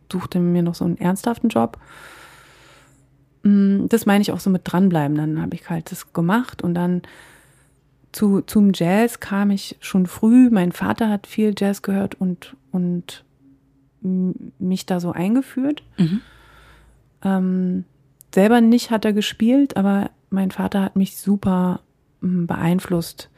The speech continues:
Speaker 1: weil er super gerne Musik gehört hat.
Speaker 2: Hm.
Speaker 1: Und das war immer so präsent. Ähm,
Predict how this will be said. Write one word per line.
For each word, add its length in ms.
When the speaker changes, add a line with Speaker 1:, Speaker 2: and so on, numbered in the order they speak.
Speaker 1:
weil 260
er 300
super 300
gerne 240
Musik 260
gehört 360
hat. 240
Speaker 2:
Hm. 240
Speaker 1:
Und 440
das 220
war 140
immer 180
so 120
präsent. 640
Ähm, 440